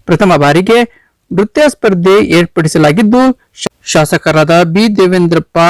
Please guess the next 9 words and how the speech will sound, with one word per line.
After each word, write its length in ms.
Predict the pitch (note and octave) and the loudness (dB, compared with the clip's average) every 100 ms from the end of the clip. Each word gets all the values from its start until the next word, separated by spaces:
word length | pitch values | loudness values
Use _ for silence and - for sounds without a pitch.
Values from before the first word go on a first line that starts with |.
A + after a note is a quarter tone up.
| F3 | 0
ಕಾರ್ಯಕ್ರಮದ 880 | E3 D#3 D#3+ - D#3 D3+ D3 E3 F3 | 0 -2 -2 -2 -2 0 0 0 0
ಉದ್ಘಾಟನೆ 840 | E3+ D3+ D#3+ A3 G3+ F#3 E3 D#3+ F3+ | 0 -2 0 0 2 0 2 2 2
ನೆರವೇರಿಸಲಿದ್ದಾರೆ. 1300 | D#3 D3+ D3+ C#3+ - D3+ C3+ D3 D#3+ G#3 - _ _ - | 0 0 0 -2 -2 -2 0 0 0 0 -4 _ _ -4
ಮಾಜಿ 300 | D3 D#3 G3+ | -2 0 -2
ಶಾಸಕರಾದ 680 | - G3+ G3+ F3+ G3 F#3 F#3 | -2 -2 -2 -2 0 2 0
ಎಸ್ 320 | G3+ D#3 - | 0 -4 -4
ವಿ 60 | F#3 | -4
ರಾಮಚಂದ್ರಪ್ಪ 580 | F#3 E3 E3 E3 E3 E3+ | -2 -4 -4 -4 -4 -4
ಹಾಗೂ 440 | D#3 D#3+ G3+ A3+ | -2 0 2 0